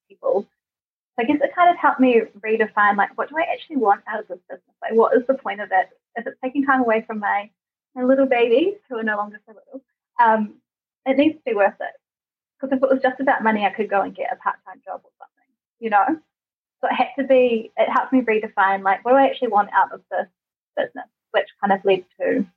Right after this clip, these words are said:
the brand strategy course and the half is, 'cause then I could be more, I guess, better with my time so that I could spend that time with my family. And then it also helped me redefine, like,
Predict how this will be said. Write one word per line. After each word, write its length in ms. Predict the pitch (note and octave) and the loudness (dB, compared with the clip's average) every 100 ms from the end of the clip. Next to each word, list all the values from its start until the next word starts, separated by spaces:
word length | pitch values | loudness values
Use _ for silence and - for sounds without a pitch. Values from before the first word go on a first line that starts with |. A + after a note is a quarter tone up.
| _ - | _ -16
the 60 | A3 | -4
brand 240 | G3+ G3 | 0 0
strategy 280 | - F#3 F#3 | 0 0 0
course 240 | F3+ F3+ F3+ | -8 -10 -10
and 80 | |
the 60 | F#3 | -6
half 160 | F3+ F3 F#3+ | -4 -4 -6
is, 160 | F#3 | -12
'cause 120 | _ - | _ -6
then 80 | F#3+ | -4
I 80 | |
could 160 | F3+ G3 | -4 -10
be 120 | F#3+ | -14
more, 400 | G3 F#3+ F#3 G3 - _ _ _ _ _ _ - | -8 0 2 2 -2 _ _ _ _ _ _ -18
I 60 | |
guess, 260 | - F#3 F#3+ _ _ _ _ _ _ | -8 -6 -6 _ _ _ _ _ _
better 180 | B3 A#3 | 2 4
with 180 | A3+ A3+ | 4 4
my 140 | G#3 | 0
time 500 | G#3 G3+ F3+ E3+ G3+ _ _ _ _ _ _ _ | 0 0 0 -2 -8 _ _ _ _ _ _ _
so 80 | G3 | -8
that 140 | - | -4
I 100 | - | -4
could 280 | - - - _ _ _ | -4 -8 -12 _ _ _
spend 140 | - F#3+ | -12 -8
that 160 | F3+ | -8
time 120 | F#3 | -8
with 60 | F#3 | -10
my 120 | F#3 | -12
family. 500 | F#3+ F3 F3 F3+ F#3+ - _ _ - | -10 -8 -6 -6 -8 -14 _ _ -4
And 160 | A3 G#3 | 0 2
then 200 | G3+ G3 | 2 2
it 100 | G3 | 0
also 240 | G3+ G#3+ | 0 0
helped 200 | G3 - | -2 -4
me 80 | F#3+ | -4
redefine, 500 | F#3 F#3+ F#3 F#3 G3 | -4 -4 0 0 2
like, 220 | G3 F#3+ | 0 -2